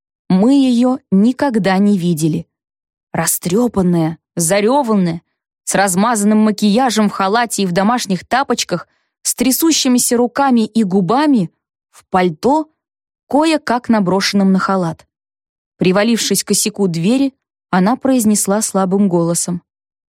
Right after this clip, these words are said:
«Алиция, не могла бы ты одолжить мне немного денег? За такси не о чем заплатить». Алиция оказалась на высоте положения. Ровным,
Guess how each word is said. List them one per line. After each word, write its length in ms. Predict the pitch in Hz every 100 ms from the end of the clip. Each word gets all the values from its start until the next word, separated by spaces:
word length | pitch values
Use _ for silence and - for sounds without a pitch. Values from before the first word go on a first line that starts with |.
| _ _ _ _ _ _ _ -
«Алиция, 440 | 285 277 - 269
не 120 | 262
могла 300 | 277 277 330
бы 120 | 302
ты 120 | 277 262
одолжить 440 | 240 254 277 277
мне 120 | 247
немного 360 | 240 247 254 262
денег? 480 | 254 240 247 - _ _ _ _ _ -
За 140 | 262 285
такси 420 | 294 - - 285
не 160 | 262
о 60 | 247
чем 180 | - 254
заплатить». 720 | 254 262 269 - 262 - - _ _ _ _ _ _ -
Алиция 540 | 202 208 240 - 220
оказалась 540 | 208 190 196 202 190
на 100 | 202
высоте 400 | 185 - 180 180
положения. 640 | 180 185 185 175 165 160 160 _ _ _ _ -
Ровным, 560 | 185 208 214 254 247